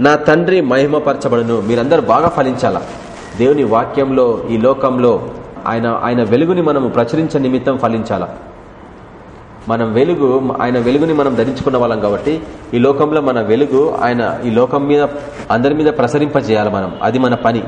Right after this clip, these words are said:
అంటే ఆయన వెలుగుని, ఆయన మహిమని మనం ప్రకటించాలి. ఆయన మహిమ ఆయన వాక్యంలోనే ఉంది. ఆయన వాక్యం బయలుపరచబడితేనే ఆయన మహిమ.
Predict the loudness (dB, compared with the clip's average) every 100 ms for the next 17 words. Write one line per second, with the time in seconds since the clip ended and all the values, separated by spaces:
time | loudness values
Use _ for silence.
0 | -6 -2 -2 -2 -4 -2 0 0 2 0
1 | -2 -8 -16 -10 -2 -2 0 0 0 2
2 | 0 0 0 0 0 0 -2 -2 -2 -2
3 | 0 0 2 0 0 0 0 0 -4 -8
4 | -16 -20 -20 -20 -20 -20 -20 -20 -14 -6
5 | -2 0 0 0 -2 0 0 0 -2 -2
6 | 0 0 0 0 0 -2 -2 -2